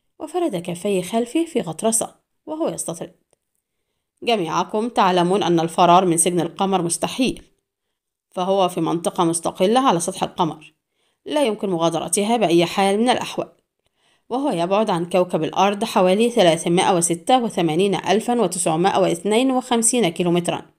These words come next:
وكل سفن الفضاء المتصلة حتى من الجانب المظلم يتم رصدها في دقة، في حين أنه لو كان هذا السجن على كوكب الأرض لكان من الممكن أن يفر منه المسجونون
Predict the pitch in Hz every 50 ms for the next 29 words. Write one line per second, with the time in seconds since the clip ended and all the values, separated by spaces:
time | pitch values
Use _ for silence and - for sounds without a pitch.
0 | _ _ _ _ _ _ _ _ _ _ _ _ _ _ - 202 226 - 359 339
1 | 254 175 175 220 208 190 156 147 - - 170 165 202 185 - 165 170 170 170 180
2 | 190 185 - 233 220 233 247 - - _ _ _ _ _ - - 294 294 - 208
3 | 175 175 170 156 160 170 202 196 185 170 160 170 175 196 214 - 247 269 269 269
4 | 285 302 294 - 349 285 208 160 151 151 160 170 196 208 220 220 190 - 170 185
5 | 233 233 - - - - _ _ _ _ _ _ _ _ _ _ _ _ _ -
6 | 208 - 247 233 190 - 175 170 156 165 185 180 254 262 262 196 143 151 - -
7 | 185 175 160 151 185 180 170 - 147 - - - 208 196 220 233 202 170 160 165
8 | 165 165 202 190 185 185 175 156 160 - - - 190 214 208 190 - - _ _
9 | _ _ _ _ - - 277 285 339 311 262 170 165 165 165 165 170 180 214 220
10 | - 180 - - - 185 160 156 - - 208 190 185 190 196 185 175 156 170 185
11 | 190 190 196 202 202 208 220 240 254 247 240